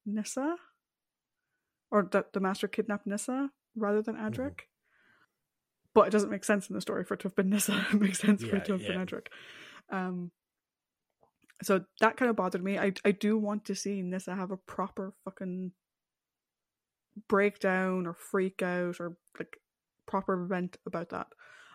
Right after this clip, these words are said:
Speaker 1: Um, the other thing I wasn't a big fan of is, for the most part, once they get to Castrovalva,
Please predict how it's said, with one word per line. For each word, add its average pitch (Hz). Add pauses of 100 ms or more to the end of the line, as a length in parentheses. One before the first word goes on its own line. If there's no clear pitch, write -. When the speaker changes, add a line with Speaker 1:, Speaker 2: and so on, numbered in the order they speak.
(140)
Speaker 1:
Um, 180 (100)
the -
other 254
thing 202
I 180 (220)
wasn't 196
a 185 (220)
big 180
fan 185
of 180
is, 180 (1900)
for 226
the 240
most 220
part, 196 (480)
once 202
they 214
get -
to -
Castrovalva, 180